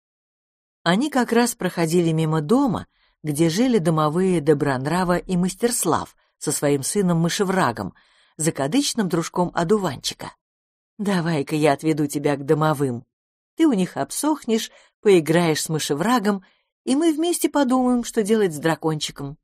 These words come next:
Они подошли к маленькой дверке рядом с большой дверью огромцев, и госпожа Куцехвост позвонила в колокольчик. Очень скоро они услышали топот, и дверка распахнулась.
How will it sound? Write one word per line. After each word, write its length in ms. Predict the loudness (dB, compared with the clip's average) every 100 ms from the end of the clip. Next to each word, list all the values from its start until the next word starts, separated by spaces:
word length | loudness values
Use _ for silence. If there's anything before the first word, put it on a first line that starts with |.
| _ _ _ _ _ _ _ _ _
Они 260 | -2 -2 -2
подошли 440 | -2 -2 -2 -8
к 80 | -4
маленькой 480 | -2 0 -2 -4 -6
дверке 460 | -2 -2 -2 -4
рядом 300 | -2 0 -2
с 80 | -6
большой 360 | -4 -4 -2 -2
дверью 420 | 0 -2 0 -2
огромцев, 600 | 0 2 2 0 -2 -4 _ _ _ -4
и 120 | -2
госпожа 560 | 2 0 2 2 2 -2
Куцехвост 760 | -4 -8 -8 -4 0 0 -2 -6
позвонила 560 | -4 -2 -4 -4 -4 -2
в 60 |
колокольчик. 760 | 0 0 -2 -8 -8 -10 -12 -20 _ _ _ _ _ _ _
Очень 300 | -2 2 2
скоро 320 | 0 2 4 4
они 180 | 4
услышали 540 | 2 2 0 2 4 2
топот, 440 | 4 2 2 -4 _ _ -2
и 80 |
дверка 540 | 2 4 2 2 2 2
распахнулась. 1000 | 2 0 -4 -2 -2 -2 -2 -6 -8